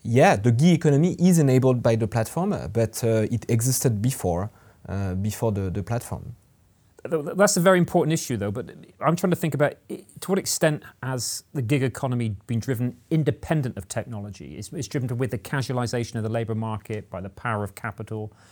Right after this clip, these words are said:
Speaker 2: by, by m-, the, the, the push from the, probably the seventies onwards to a more flexible labour market.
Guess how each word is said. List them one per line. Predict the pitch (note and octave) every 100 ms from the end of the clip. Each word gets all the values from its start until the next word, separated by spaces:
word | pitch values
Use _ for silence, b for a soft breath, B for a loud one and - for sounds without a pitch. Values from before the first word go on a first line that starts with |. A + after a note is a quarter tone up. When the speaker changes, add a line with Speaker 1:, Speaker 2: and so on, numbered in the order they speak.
| b b
Speaker 2:
by, | G#2+ G2+ G2+
by | G2+ G#2+ G#2
m-, | G#2+ - D#3
the, | C3
the, | A#2+ C3
the | C3 G2+ _ -
push | - F#3+ A2 -
from | - A#2+
the, |
probably | - C#3 A#2
the |
seventies | - D#3+ B2 - B2
onwards | A#2+ G2
to | -
a |
more | G#2+ G#2+
flexible | - B2 - G#2+
labour | A2 G#2 F#2
market. | F#2+ E2 -